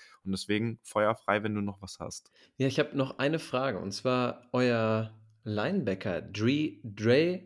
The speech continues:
Speaker 2: Greenlaw.
Speaker 1: Ja.
Speaker 2: Ähm, der könnte doch theoretisch gesehen sogar auch noch von der N F L gesperrt werden, weil er letztes Wochenende doch rausgeflogen ist, oder irre ich mich da?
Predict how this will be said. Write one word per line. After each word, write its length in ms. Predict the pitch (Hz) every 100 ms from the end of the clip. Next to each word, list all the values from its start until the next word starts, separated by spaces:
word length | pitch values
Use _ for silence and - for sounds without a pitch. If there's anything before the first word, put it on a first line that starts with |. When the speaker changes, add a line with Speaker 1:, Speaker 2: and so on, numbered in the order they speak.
| - _ -
Speaker 2:
Greenlaw. 640 | 113 135 185 120 85 92 - _
Speaker 1:
Ja. 420 | - 110 92 110 127 _ _ -
Speaker 2:
Ähm, 400 | 123 120 120 117 -
der 320 | 113 123 135
könnte 320 | - 170 190
doch 260 | 151 160 -
theoretisch 540 | - 143 120 135 170 -
gesehen 220 | 160 165
sogar 220 | 147 143
auch 60 | 143
noch 180 | 147 -
von 200 | - 147
der 100 | 139
N 80 | 139
F 160 | 143 -
L 160 | 139
gesperrt 500 | 135 123 - 151 196
werden, 200 | - 110
weil 100 | 110
er 60 | 113
letztes 480 | 117 143 139 - -
Wochenende 580 | 123 135 160 135 143 139
doch 300 | 131 127 - _ _ _
rausgeflogen 680 | 113 156 - 110 - 107 101
ist, 140 | 101 -
oder 240 | 117 110
irre 160 | 120 151
ich 100 | 156
mich 140 | 180
da? 180 | 185